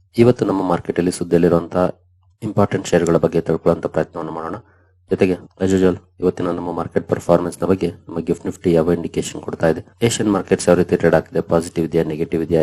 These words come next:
ಇದ್ರ ಬಗ್ಗೆ ಕೂಡ ಒಂದಷ್ಟು ವಿಚಾರವನ್ನ ತಿಳ್ಕೊಳ್ಳುವಂತ ಪ್ರಯತ್ನವನ್ನ ಮಾಡೋಣ. ಮೊದಲಿಗೆ ಡಿಸ್ಕ್ಲೇಮರ್ ಕೊಡ್ಲಿಕ್ಕೆ ಇಷ್ಟಪಡ್ತೇನೆ. ಇಲ್ಲಿ ಕವರ್ ಮಾಡ್ತಿರೋಂಥ ಯಾವುದೇ ಸ್ಟಾಕ್ ಅನ್ನು ಕೂಡ ರೆಕಮೆಂಡ್ ಮಾಡ್ತಿಲ್ಲ. ನೀವು further study ಮಾಡಿ ಡಿಸಿಷನ್ ತಗೊಳ್ಬೋದು. As educational purpose ನಾನು ಈ ವಿಡಿಯೋ ನಿಮ್ಮ ಮುಂದೆ ತರ್ತಾ ಇದ್ದೀನಿ. ಗೆಳೆಯರು, ಮೊದಲಿಗೆ ಅಮೆರಿಕನ್ ಮಾರ್ಕೆಟ್‌ನ ಪರ್ಫಾರ್ಮೆನ್ಸ್ ಅನ್ನು ನೋಡಿದ್ರೆ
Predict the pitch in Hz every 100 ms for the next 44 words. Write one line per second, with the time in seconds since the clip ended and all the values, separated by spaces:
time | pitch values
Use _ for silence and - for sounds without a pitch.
0 | - 87 85 85 - - 87 - 85 85
1 | - 82 - 82 78 80 78 78 - 76
2 | 78 - 76 - 78 76 76 76 90 -
3 | - - _ - 113 117 113 107 - 98
4 | - 101 101 95 92 - - - 120 131
5 | _ _ 104 95 92 87 87 - 85 85
6 | 87 82 82 85 87 80 80 76 78 80
7 | 82 82 80 78 101 - - 87 92 90
8 | 101 - 87 90 90 87 82 87 85 82
9 | 92 117 - - - _ - 113 117 95
10 | 92 92 - 92 90 101 - 85 - -
11 | 87 90 87 87 85 82 82 80 80 82
12 | 82 - - - - - _ - 117 117
13 | 110 98 104 101 - 98 104 - 98 95
14 | - - 90 - - 90 90 87 87 85
15 | 101 127 98